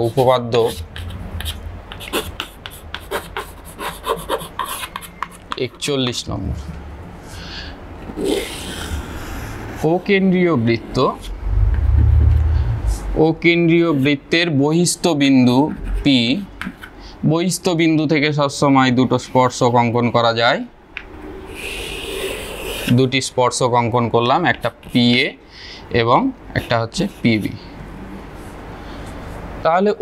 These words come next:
অকেন্দ্রীয় বৃত্তের পিএ এবং পিবি দুটি স্পর্শক, যেখানে এ হচ্ছে এবি স্পর্শ বিন্দু, আর ওএ, ওবি এবং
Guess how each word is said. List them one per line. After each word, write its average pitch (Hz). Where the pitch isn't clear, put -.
অকেন্দ্রীয় 233
বৃত্তের 247
পিএ 214
এবং 180
পিবি 175
দুটি 147
স্পর্শক, 156
যেখানে 151
এ -
হচ্ছে 160
এবি 143
স্পর্শ 147
বিন্দু, 101
আর 110
ওএ, 180
ওবি 139
এবং 147